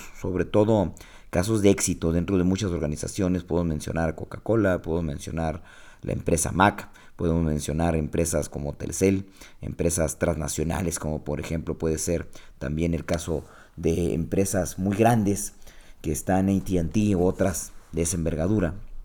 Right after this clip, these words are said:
que tienen casos de éxito muy importantes, pero también errores garrafales, como si ustedes pueden recordar hace algunos años, Enron, aquella empresa que tomó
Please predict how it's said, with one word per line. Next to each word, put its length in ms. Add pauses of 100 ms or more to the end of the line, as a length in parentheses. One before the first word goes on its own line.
(920)
que 100
tienen 220
casos 280
de 60
éxito 300
muy 140
importantes, 480
pero 180
también 260
errores 260
garrafales, 540
como 200
si 60
ustedes 260
pueden 260
recordar 400
hace 120
algunos 360
años, 280 (300)
Enron, 420 (280)
aquella 260
empresa 320
que 80
tomó 400